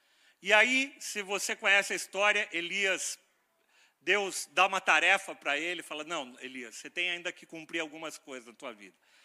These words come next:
Elias cumpre uma parte delas, unge o seu sucessor, Eliseu,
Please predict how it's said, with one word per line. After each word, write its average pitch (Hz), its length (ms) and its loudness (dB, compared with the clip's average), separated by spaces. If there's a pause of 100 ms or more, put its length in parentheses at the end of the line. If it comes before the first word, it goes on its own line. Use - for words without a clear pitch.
(300)
Elias 180 360 -2
cumpre 196 300 -12
uma 170 200 -2
parte 185 400 2
delas, 160 520 -2
unge 170 380 -10
o 139 60 -8
seu 156 200 -10
sucessor, 156 720 -10 (400)
Eliseu, 160 720 -4